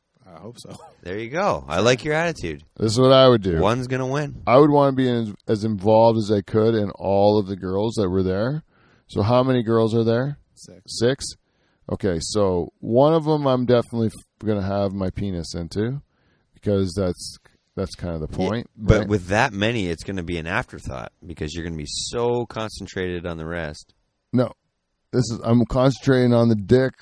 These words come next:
Speaker 3: in the pussy first.
Speaker 2: Oh.
Speaker 3: That's my t-, job. Find one that I like the best,
Speaker 2: <laughs>
Speaker 3: and then I'm gonna put my penis in her. Then I'm gonna make the other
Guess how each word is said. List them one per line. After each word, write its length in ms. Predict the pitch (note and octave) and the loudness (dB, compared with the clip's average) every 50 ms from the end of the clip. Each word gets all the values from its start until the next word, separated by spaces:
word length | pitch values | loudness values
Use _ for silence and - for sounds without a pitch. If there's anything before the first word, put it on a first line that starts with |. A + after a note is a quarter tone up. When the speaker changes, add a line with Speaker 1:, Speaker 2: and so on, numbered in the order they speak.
| - _ _ _ | -20 _ _ _
Speaker 3:
in 180 | - B2 B2 B2 | 2 4 6 6
the 80 | A#2+ | 4
pussy 460 | - - C3+ B2+ B2 - - C3 B2+ A#2 - - - | 4 2 2 2 2 2 0 0 0 0 -2 0 2
first. 520 | G#2+ G#2+ F#2+ C#2 A1+ - - - - - - - | 2 2 2 0 -4 -8 -14 -16 -18 -20 -16 -12
Speaker 2:
Oh. 160 | D2+ D2 B1+ - _ _ _ - | -12 -12 -12 -12 _ _ _ -6
Speaker 3:
That's 180 | G#2+ G#2+ - | -6 -4 -2
my 160 | A2 G#2+ G#2+ | -2 -2 -2
t-, 220 | G#2+ F#2 - G2 F2+ | -2 -2 -4 -4 -4
job. 440 | G2 G#2 G#2+ G2+ F2+ D#2+ D2+ E2+ - - - | 0 2 2 2 2 -2 -6 -8 -10 -12 -8
Find 300 | - G2+ G2+ A2 A#2+ B2+ B2+ | -6 -4 -2 0 2 4 4
one 300 | B2+ B2 B2 B2 B2+ C3 | 4 4 4 4 2 2
that 80 | C3 | 2
I 60 | B2+ B2+ | 0 0
like 200 | B2 A#2+ A#2+ A2+ | 0 -2 -2 -2
the 140 | - B2 | -2 -2
best, 480 | A2+ A2 G2+ F#2 F#2 G2 G#2 - - - - - - - - - - | 0 0 -2 -2 -2 -4 -6 -8 -12 -20 -20 -20 -20 -20 -20 -20 -20
Speaker 2:
<laughs> 400 | - _ _ _ _ - - - | -20 _ _ _ _ -20 -20 -8
Speaker 3:
and 160 | - G2+ G#2+ | -4 0 2
then 220 | A2 A2 G#2+ G#2+ G#2+ | 2 4 4 4 4
I'm 140 | G#2+ G#2+ A2+ | 4 4 4
gonna 160 | A2 G#2+ G2 | 4 2 0
put 420 | - - A2 A2+ A2+ A2+ A2+ - - _ | 0 2 2 4 4 2 0 -2 -4 _
my 180 | - G2 G2 G2 | -6 -4 -4 -4
penis 360 | - - G2+ G2+ G#2 F#2+ F2+ - - | -4 -4 -2 0 0 -2 -2 -4 -4
in 140 | - G2+ F#2+ | -4 -2 -2
her. 340 | E2 E2 F2+ E2 D2 D2 - _ _ _ - _ _ _ _ _ _ | -2 -4 -6 -8 -8 -12 -14 _ _ _ -20 _ _ _ _ _ _
Then 200 | - A#2 B2 C3 | 0 2 4 4
I'm 100 | C#3+ D3+ D#3 | 4 4 4
gonna 140 | D#3 C#3+ C3 | 2 2 2
make 180 | B2+ B2 G#2+ | 2 2 2
the 140 | - G#2+ G#2 | 2 2 4
other 160 | G#2+ A#2 A#2 | 4 4 4